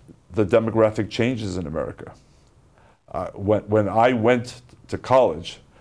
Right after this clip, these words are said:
as my children like to say, "Dad, in the last century,"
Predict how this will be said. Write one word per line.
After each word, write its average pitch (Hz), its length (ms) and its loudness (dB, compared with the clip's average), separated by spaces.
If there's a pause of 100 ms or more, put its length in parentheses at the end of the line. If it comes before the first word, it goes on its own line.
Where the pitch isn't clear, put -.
(120)
as 87 200 -6
my 92 100 0
children 107 400 0
like 98 200 0
to 92 100 -8
say, 95 260 0
"Dad, 101 480 2
in 92 140 -8
the 87 80 -4
last 92 480 -2
century," 101 560 -4